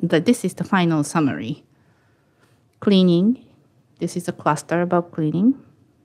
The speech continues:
and this is about the leader of the class, uh, class leader of the day. And you also have the class journal, daily journal.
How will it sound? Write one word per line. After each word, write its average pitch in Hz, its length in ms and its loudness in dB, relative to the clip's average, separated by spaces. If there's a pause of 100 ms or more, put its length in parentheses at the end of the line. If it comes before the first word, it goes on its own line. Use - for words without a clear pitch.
(400)
and 180 100 -2
this 180 200 -4
is 170 160 -2
about 160 320 -2
the 165 100 -4
leader 165 380 -2
of 160 180 -6
the 143 100 -10
class, 156 520 -4
uh, 151 160 -2 (160)
class 180 280 0
leader 170 320 2
of 147 200 -2
the 151 80 -4
day. 214 360 -4 (3750)
And 165 440 4
you 165 140 4
also 160 280 0
have 156 220 -2
the - 80 -2
class 170 420 0
journal, 165 480 4
daily 170 420 2
journal. 156 480 2